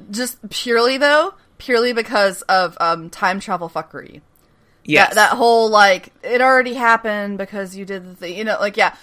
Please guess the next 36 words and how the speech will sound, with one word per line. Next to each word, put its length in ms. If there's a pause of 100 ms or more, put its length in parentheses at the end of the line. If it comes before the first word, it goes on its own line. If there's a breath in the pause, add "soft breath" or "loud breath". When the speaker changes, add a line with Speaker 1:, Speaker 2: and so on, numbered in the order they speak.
(160 soft breath)
Speaker 1:
Like, 240
the 100
minute 380
someone 300
can 160
fuck 260
with 140
the 80
fabric 400
of 100
space 240
and 120
time 240
like 180
that, 420
it, 160
it's, 300
everything's 580
just 460 (580)
out 220
the 80
window 340
linearly, 760
you 120
know? 300 (220)
It's 100
like, 100
no, 300
Speaker 2:
Mm-hmm. 140 (340)
Speaker 1:
he 160
was, 340 (400)
he 140
was 220
his 160
own, 360
like, 320